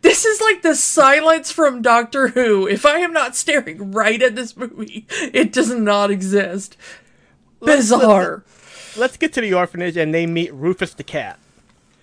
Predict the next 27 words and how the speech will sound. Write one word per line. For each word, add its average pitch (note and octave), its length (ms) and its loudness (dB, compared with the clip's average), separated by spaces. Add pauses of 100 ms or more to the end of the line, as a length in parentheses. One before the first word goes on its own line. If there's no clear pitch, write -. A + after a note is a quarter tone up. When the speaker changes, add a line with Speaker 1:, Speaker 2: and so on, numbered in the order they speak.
(140)
Speaker 2:
So G3+ 300 0
they G3 160 2
see C4+ 300 -8
Penny's G#3 420 -4
belongings, D3+ 920 -4 (720)
and, E3 460 -2
uh, D#3+ 260 0
they, F3 220 -2 (180)
at - 140 -12
first A3+ 140 -2
they G#3 80 -4
think, F#3+ 160 0
"Oh, C3 140 -8
maybe G#2+ 260 -18
she - 100 -6
was G3 140 -2
adopted." A#3+ 600 2 (540)
Well, C#3 240 -4
then C3 220 -6
why D3 200 4
is D3 100 0
her D3+ 80 -6
thing F3 280 0
still E3+ 260 -2
in D3 80 -2
the C#3+ 100 -2
orphanage D3+ 720 -4